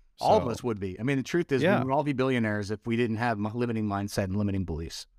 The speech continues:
Speaker 2: Uh,
Speaker 1: It's
Speaker 2: oh,
Speaker 1: just
Speaker 2: yeah.
Speaker 1: the truth.
Speaker 2: Oh, yeah. Cool, man. Well, um, I think a lot of people would benefit. I just, I'm not sure if you work with, uh, you know, just individuals, or do you work with career executives, entrepreneurs, business owners? Um, like,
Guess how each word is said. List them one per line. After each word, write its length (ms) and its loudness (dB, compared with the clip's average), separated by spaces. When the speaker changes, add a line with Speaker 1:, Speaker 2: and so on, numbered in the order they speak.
Speaker 2:
Uh, 140 0
Speaker 1:
It's 100 -8
Speaker 2:
oh, 120 -6
Speaker 1:
just 160 -6
Speaker 2:
yeah. 20 -6
Speaker 1:
the 60 -4
truth. 320 -6
Speaker 2:
Oh, 140 -2
yeah. 200 -8
Cool, 240 2
man. 260 0
Well, 320 6
um, 480 2
I 140 2
think 280 0
a 60 -6
lot 180 2
of 80 0
people 200 -4
would 120 -4
benefit. 460 -2
I 100 0
just, 240 -4
I'm 80 -2
not 160 0
sure 360 -2
if 360 -6
you 240 -2
work 360 -2
with, 400 -2
uh, 160 -4
you 120 -2
know, 80 0
just 180 -6
individuals, 800 0
or 280 -2
do 100 -4
you 100 -2
work 180 -4
with 120 -8
career 300 2
executives, 560 -2
entrepreneurs, 440 -6
business 360 -6
owners? 320 0
Um, 460 -6
like, 180 -8